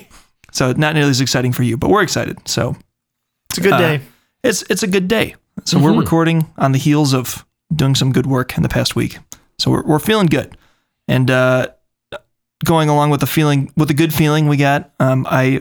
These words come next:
Speaker 2: poured a special drink for Mister Nathan.
Speaker 1: Mm.
Speaker 2: Uh, so <laughs> last week I was on vacation with my wife's family,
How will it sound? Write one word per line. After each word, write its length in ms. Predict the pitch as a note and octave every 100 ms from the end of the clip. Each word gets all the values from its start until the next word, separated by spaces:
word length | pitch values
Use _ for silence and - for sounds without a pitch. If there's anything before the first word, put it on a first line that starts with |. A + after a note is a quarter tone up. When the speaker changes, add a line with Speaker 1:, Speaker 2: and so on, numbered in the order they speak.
| -
Speaker 2:
poured 180 | - D3
a 20 |
special 320 | C#3+ G3+ G3
drink 240 | F3+ D#3 C#3+
for 120 | C3
Mister 240 | C3 -
Nathan. 380 | B2+ A2 A2+ A2+
Speaker 1:
Mm. 460 | - F2+ F2 D#2 D2 - _
Speaker 2:
Uh, 300 | - B2 A#2 - _ -
so 400 | - C3+ C3+ -
<laughs> 220 | C3+ F3
last 360 | D#3 E3 C3 -
week 320 | E3+ D#3+ - - - G#3 -
I 120 | - C#3
was 120 | C#3+
on 100 | D3
vacation 480 | C#3 C3+ C#3 C3+ C#3
with 140 | B2+
my 160 | B2+ B2+
wife's 280 | C3 D3 -
family, 480 | - C3 B2 C3 F3